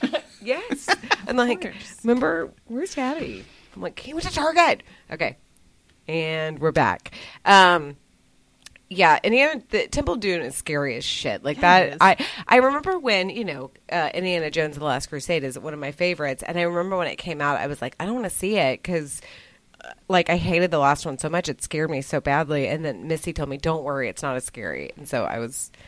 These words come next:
Speaker 2: it still is kinda scary, but not as, like, grotesquely
Speaker 1: Mm.
Speaker 2: scary as, uh, Indiana Jones. But yes, masks really, I don't know any, I don't know what about it scared me. It was just, I can't, it's what,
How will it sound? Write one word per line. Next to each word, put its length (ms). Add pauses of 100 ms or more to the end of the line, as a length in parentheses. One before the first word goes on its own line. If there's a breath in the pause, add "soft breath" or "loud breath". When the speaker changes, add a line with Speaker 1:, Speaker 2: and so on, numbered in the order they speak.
(140 soft breath)
Speaker 2:
it 140
still 220
is 120
kinda 220
scary, 380
but 140
not 260
as, 320
like, 260
grotesquely 920
Speaker 1:
Mm. 80
Speaker 2:
scary 480
as, 520 (400 soft breath)
uh, 380 (180)
Indiana 380
Jones. 240
But 140
yes, 240
masks 480
really, 360
I 60
don't 160
know 140 (520 loud breath)
any, 360 (100)
I 80
don't 140
know 100
what 240
about 540
it 100 (800)
scared 440
me. 240
It 100
was 140
just, 240
I 60
can't, 380 (880 loud breath)
it's 160
what, 160